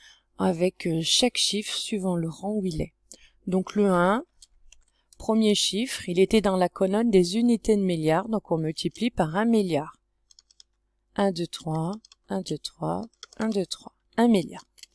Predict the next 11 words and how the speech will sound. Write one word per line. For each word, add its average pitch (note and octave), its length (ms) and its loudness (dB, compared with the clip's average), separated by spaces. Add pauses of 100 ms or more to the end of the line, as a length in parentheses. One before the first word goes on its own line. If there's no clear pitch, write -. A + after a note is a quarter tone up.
(560)
Ensuite, G#3+ 640 2 (580)
le G#3 140 6
zéro, A#3 680 4 (540)
euh, G3 240 4
dans G3+ 140 4
la G3+ 140 6
colonne A3 340 2
des G3+ 100 6
centaines G3 440 0
de F#3 100 0
millions, F3+ 580 0